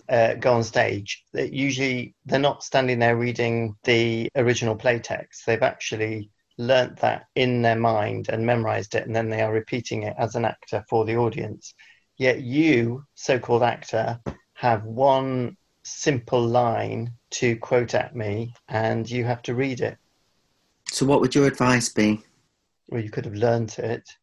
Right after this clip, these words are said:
Speaker 1: and looked directly into the camera and quoted it to me.
Speaker 2: That's good advice, Stephen Thompson. And good advice is always certain to be ignored, but that's no reason not to give it.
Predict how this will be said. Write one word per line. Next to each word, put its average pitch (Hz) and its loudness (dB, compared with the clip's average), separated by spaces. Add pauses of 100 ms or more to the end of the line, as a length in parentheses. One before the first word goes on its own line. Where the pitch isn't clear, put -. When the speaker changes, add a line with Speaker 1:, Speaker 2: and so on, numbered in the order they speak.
(220)
Speaker 1:
and 117 -6
looked 113 -4
directly 117 2
into 113 -6
the 123 -10
camera 113 -4 (160)
and 120 0
quoted 127 -2
it 143 -10
to 110 -8
me. 101 -10 (320)
Speaker 2:
That's - -2
good 110 -2
advice, 95 -2
Stephen 92 -6
Thompson. - -8 (380)
And 101 -4
good 127 2
advice 110 0
is 113 -2
always 104 4
certain 117 2
to - -12
be 110 4
ignored, 101 2 (500)
but 98 -2
that's - 2
no 110 6
reason 110 2
not 101 -2
to 107 -6
give 101 -2
it. 98 -4